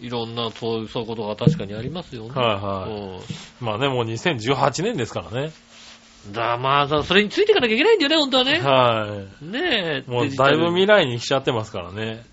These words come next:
Speaker 1: ら私なんかね、ちょっとね、あのね、
Speaker 2: はい。
Speaker 1: 未来を感じようと思ってね。
Speaker 2: おう。
Speaker 1: デジタルを感じようと思ってね。
Speaker 2: うん。
Speaker 1: スマートスピーカーを買ったんだよ。
Speaker 2: ほう。あ、なんか、あの、話しかけるやつ？
Speaker 1: そうそうそう。
Speaker 2: はいはいは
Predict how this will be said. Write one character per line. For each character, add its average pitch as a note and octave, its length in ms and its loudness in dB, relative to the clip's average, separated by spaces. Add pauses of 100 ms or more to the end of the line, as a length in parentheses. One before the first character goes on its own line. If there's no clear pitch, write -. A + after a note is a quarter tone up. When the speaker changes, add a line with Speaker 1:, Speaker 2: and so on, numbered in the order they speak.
Speaker 1:
ら G3+ 140 6
私 G3+ 380 4
な A3 100 2
ん F#3 60 -8
か C#3+ 120 0
ね、 C3+ 140 -6
ち B2 80 -8
ょ D3 60 -2
っ - 20 -18
と A#2+ 140 -8
ね、 A2+ 140 -2
あ G#2+ 120 -4
の G2 140 -12
ね、 F#2 480 -10
Speaker 2:
は A2+ 400 0 (100)
い。 C#3+ 40 -8
Speaker 1:
未 F3+ 120 2
来 C#3 120 4
を G2 60 -6
感 F#2+ 220 -10
じ F2+ 120 -12
よ F2+ 60 -8
う E2+ 40 -14
と - 80 -16
思 E2+ 100 -18
っ E2+ 40 -18
て - 180 -20
ね。 D3 120 -14 (220)
Speaker 2:
お C#3 240 6
う。 - 60 -16 (180)
Speaker 1:
デ C#3 100 0
ジ B2 120 -6
タ A2 80 -2
ル E2+ 120 -12
を E2 40 -16
感 - 240 -12
じ F2+ 100 -20
よ F#2+ 60 -12
う F2+ 40 -16
と F#2+ 80 -16
思 F#2 120 -16
っ G#2 40 -20
て - 140 -20
ね。 G#2+ 180 -14
Speaker 2:
う A#2+ 240 -2
ん。 - 20 -16 (680)
Speaker 1:
ス - 160 -12
マ F#3+ 180 -2
ー - 40 -6
ト F#3 120 -4
ス - 120 -14
ピ E3 160 -10
ー B2 40 -8
カ F#2 120 -10
ー - 20 -10
を D#2 60 -14
買 E2+ 180 -16
っ - 20 -20
た - 60 -20
ん - 40 -20
だ - 40 -20
よ。 - 60 -20 (880)
Speaker 2:
ほ D#3 300 6
う。 - 20 -20 (960)
あ、 E3 120 4
な D3+ 120 6
ん B2 40 -4
か、 A#2 140 2
あ A#2+ 60 2
の、 A#2+ 80 -2
話 D3+ 280 6
し - 20 -4
か C#3+ 120 -2
け B2+ 80 0
る A2+ 80 0
や F2+ 100 -8
つ？ D#3 180 -6
Speaker 1:
そ D3+ 140 -2
う G#2+ 40 -2
そ G2+ 180 -10
う F2+ 40 -10
そ - 140 -20
う。 - 60 6
Speaker 2:
は D3 60 10
い C#3 40 10
は C3 60 6
い - 20 0
は C3 60 6